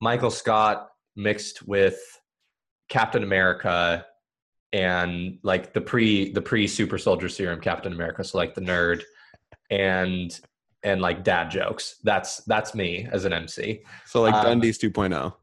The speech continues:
Speaker 1: <laughs> It's Dundee's three point oh. Yeah.
Speaker 2: Oh, three point oh. All
Speaker 1: It's,
Speaker 2: right.
Speaker 1: it's
Speaker 2: I'm
Speaker 1: evolved. It's because I watch myself, how I, how I do it.
Speaker 2: Yeah,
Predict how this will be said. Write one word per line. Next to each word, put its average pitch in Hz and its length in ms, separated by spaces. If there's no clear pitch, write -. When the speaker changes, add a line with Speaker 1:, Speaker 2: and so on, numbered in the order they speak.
Speaker 1:
<laughs> - 80
It's 117 200
Dundee's 113 480
three 98 240
point 90 240
oh. 87 320
Yeah. 98 220
Speaker 2:
Oh, 98 100
three 107 320
point 95 260
oh. 92 140
All 95 260
Speaker 1:
It's, 98 100
Speaker 2:
right. 90 160
Speaker 1:
it's 120 160
Speaker 2:
I'm 123 100
Speaker 1:
evolved. 104 400
It's 131 180
because 120 280
I 123 80
watch 120 280
myself, 92 420
how 95 120
I, 98 160
how 98 80
I 98 80
do 95 100
it. 87 240
Speaker 2:
Yeah, 226 240